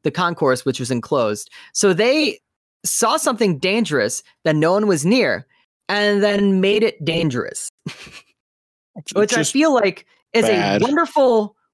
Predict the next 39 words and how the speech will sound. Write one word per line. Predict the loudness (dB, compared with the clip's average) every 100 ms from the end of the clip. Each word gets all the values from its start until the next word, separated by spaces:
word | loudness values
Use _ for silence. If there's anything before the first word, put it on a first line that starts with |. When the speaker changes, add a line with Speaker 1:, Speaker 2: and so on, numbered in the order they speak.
| _
Speaker 1:
wonderful | -2 0 0
metaphor | 0 2 0 2 0 0
for | -2 -4
everything | -2 0 0 0
else | 0 -2
that | -4
they | -2
did | -2 -2
that | -4 -2
night. | -2 -2 -4 -6
<laughs> | -4 -4 -8 -16 _ _ _ _ _ _ _ _ -4
They | -2
saw, | 0 2 2 0
they | 0 0
saw | 2 0
a |
situation | 0 2 2 2 0
that | 0
was | 0 0
not | -2 -2
dangerous | -2 -2 -4 -6
and | -2
could | -2
have | -2
been | -4
handled | -4 -2 -2 -4
very | -2 0 0
calmly | -2 -2 0 2 0 0 -2 -10 -6
and, | -2 -2 -2 -2 -2 -4 -6 -6
uh, | -4 -2 -2 -4 -14 _ _ _ -2
in | 0
a |
way | 0 2 2 0
that | 0
would | 0
have | 0
actually | 0 -2 -4
solved | -2 0 0 -2 -2
problems | -2 0 -2 -4 -4